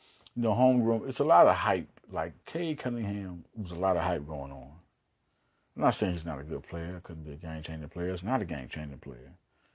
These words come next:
I'm saying that he wasn't the best prospect in there, hands down. I mean, just like LaMelo Ball. I mean,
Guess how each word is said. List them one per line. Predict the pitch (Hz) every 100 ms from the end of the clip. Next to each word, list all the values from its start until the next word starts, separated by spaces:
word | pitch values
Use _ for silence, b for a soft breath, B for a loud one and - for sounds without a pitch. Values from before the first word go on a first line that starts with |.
| _ _ _ _ -
I'm | 247
saying | 175 135 135
that | 127
he | 135
wasn't | 131 123
the | 113
best | 127 120
prospect | - 120 110 117 110
in | 113 113
there, | 110
hands | 104 127 113 107
down. | 120 139 90 73
I |
mean, | 92 95 98
just | 113
like | 117 104
LaMelo | 101 117 107 90
Ball. | 107 135 73
I | 82
mean, | 95 87